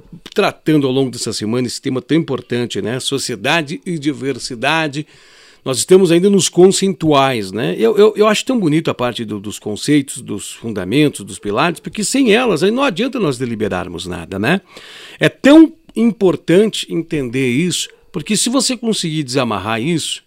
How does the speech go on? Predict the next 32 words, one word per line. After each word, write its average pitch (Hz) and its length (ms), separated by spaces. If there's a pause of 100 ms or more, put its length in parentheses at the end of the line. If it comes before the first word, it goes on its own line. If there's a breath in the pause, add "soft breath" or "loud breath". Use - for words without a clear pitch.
(480 soft breath)
né, 135 120
você 139 200
conseguir 170 300
pegar 131 260
esse 123 160
nó 123 220
e 131 60
desatar, 165 400
não 320 100
precisa 302 320
mais 285 160
nó, 214 300
o, 202 240 (160)
o 220 100
tema 240 260
é 240 60
suave. 190 560 (580 loud breath)
Porque 185 240
muitas 220 360
vezes 190 160
as 185 100
pessoas, 156 680
ah, 117 720
no 147 160
meu 160 240
modo 120 380
de 101 180
enxergar 101 560
as 90 120
coisas 104 340
e 98 80
ver, 135 300